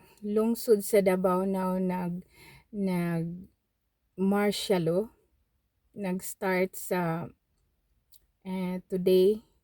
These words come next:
Uh, I'm just gonna show you some footage of some of the vl-, vlogger. Uh, thank you sa tanang mga vlogger ug sa S M N I. Um, it's very sad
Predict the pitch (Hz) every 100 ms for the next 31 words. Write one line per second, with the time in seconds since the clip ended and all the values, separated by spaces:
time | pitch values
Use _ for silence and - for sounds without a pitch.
0 | _ 190 180 185 180 180 - 190 190 190
1 | 202 180 - 202 190 180 - 190 190 -
2 | _ - 247 233 226 208 185 196 180 180
3 | - - - - - - 208 196 196 190
4 | 180 175 190 - 180 196 180 180 165 135
5 | 202 214 - _ _ _ 208 185 185 180
6 | 196 208 233 226 - 208 190 190 190 185
7 | 185 196 180 185 175 160 190 - _ -
8 | - _ 165 185 190 - 196 175 175 -
9 | _ 196 - 208 208 190 180 156 165 220
10 | - - _ _ 185 185 190 190 180 180
11 | 180 180 _ _ _ _ _ _ _ _
12 | _ _ _ _ - 202 - 220 240 254
13 | - 208 202 220 226 233